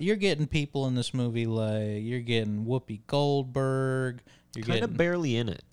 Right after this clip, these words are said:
Speaker 1: barely in it.
Speaker 2: Mm-hmm.
Speaker 1: Character named Stretch.
Speaker 2: Mm-hmm.
Speaker 1: Uh, you got Buttercup, Jeff Garlin.
Speaker 2: He's, is he in another Pixar movie? Is he in Finding Dory? Or am I,
Speaker 1: Uh,
Speaker 2: I felt like he was in a different one, but maybe this is the one
Speaker 1: Well,
Speaker 2: that he's
Speaker 1: you know
Speaker 2: in.
Speaker 1: who, you got Bonnie Hunt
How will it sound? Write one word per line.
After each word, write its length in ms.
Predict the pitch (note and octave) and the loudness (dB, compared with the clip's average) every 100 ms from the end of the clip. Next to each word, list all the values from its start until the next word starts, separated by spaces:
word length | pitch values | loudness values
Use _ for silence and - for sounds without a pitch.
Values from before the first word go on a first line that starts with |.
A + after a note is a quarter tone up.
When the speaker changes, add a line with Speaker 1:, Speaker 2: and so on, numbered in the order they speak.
| - - | -12 -2
Speaker 1:
barely 320 | A#2 B2 A#2+ | 2 4 2
in 120 | A2+ | 2
it. 140 | G#2 - | -2 -4
Speaker 2:
Mm-hmm. 300 | F2+ F2+ F2+ | -8 -8 -8
Speaker 1:
Character 320 | F2+ A2+ - | -4 -4 -4
named 240 | A2+ A2 A2 | -4 -4 -4
Stretch. 680 | - G#2+ G2+ F#2+ - - - G2+ | -6 -4 -4 -6 -14 -20 -12 -10
Speaker 2:
Mm-hmm. 380 | F2+ F2+ F#2+ G#2+ | -8 -10 -4 0
Speaker 1:
Uh, 540 | G#2 G#2+ G#2+ A2 G#2+ | 2 2 2 0 -2
you 140 | B2 A#2+ | -4 2
got 340 | A#2 G#2 G#2 | 2 2 2
Buttercup, 680 | C3 B2+ B2+ - B2+ B2 _ - - | 2 4 2 2 2 2 _ -20 -10
Jeff 300 | - A#2+ - | -2 -2 -4
Garlin. 560 | B2+ A2+ A#2+ B2 C3+ C#3 | -6 -2 -2 -4 -6 -8
Speaker 2:
He's, 320 | - E3+ G#3+ | -10 -6 -4
is 280 | - C3+ C3+ | -4 -4 -2
he 160 | G3+ A#3 | -2 -2
in 80 | |
another 340 | G3+ A2 F#2+ A#2 | -4 -2 -2 -2
Pixar 460 | - G2 - A#2 | -2 -4 -4 -4
movie? 380 | B2+ C3 C#3 D3+ - _ - - | -2 -4 -6 -10 -12 _ -16 -8
Is 120 | A2+ | -6
he 100 | E3 | -4
in 100 | F#3+ | -6
Finding 380 | D#3 A2+ A#2+ B2 | -4 -4 -4 -4
Dory? 480 | F#2 F2 G#2 C#3 C#3+ _ _ _ - | -2 -2 -2 -6 -10 _ _ _ -6
Or 160 | G#2 | -4
am 120 | G2+ G#2+ | -2 -2
I, 420 | A2 G#2 G2 G2+ - _ _ _ - | -2 -2 -4 -8 -16 _ _ _ -16
Speaker 1:
Uh, 340 | F#2+ C2 G1+ G1+ | -12 -10 -10 -6
Speaker 2:
I 80 | - | -6
felt 260 | - D#3 F3 | -4 -4 -2
like 140 | C#3 | -4
he 100 | - | -4
was 140 | B2+ A2+ | -4 -4
in 80 | |
a 60 | F2+ | -4
different 360 | E2+ A2 G#2 D#2+ | -4 -6 -6 -8
one, 160 | F2 | -6
but 160 | F#2 F2 | -4 -2
maybe 240 | G#2+ C3 | -2 -2
this 240 | A2+ G#2+ A2+ | -2 -4 -4
is 160 | G2+ | -6
the 100 | F#2+ | -8
one 140 | F2+ A#2+ | -4 2
Speaker 1:
Well, 140 | C#3 C3+ | 4 4
Speaker 2:
that 40 | |
he's 100 | C3 | 4
Speaker 1:
you 60 | C#3+ | 4
know 200 | F#3 D3+ | 4 2
Speaker 2:
in. 60 | |
Speaker 1:
who, 240 | D3+ D3 C#3+ | 2 2 0
you 160 | D3 | -2
got 260 | D3 C#3 B2 | 2 2 2
Bonnie 300 | C#3+ D3+ B2+ | 0 2 0
Hunt 300 | B2+ F3+ | 2 0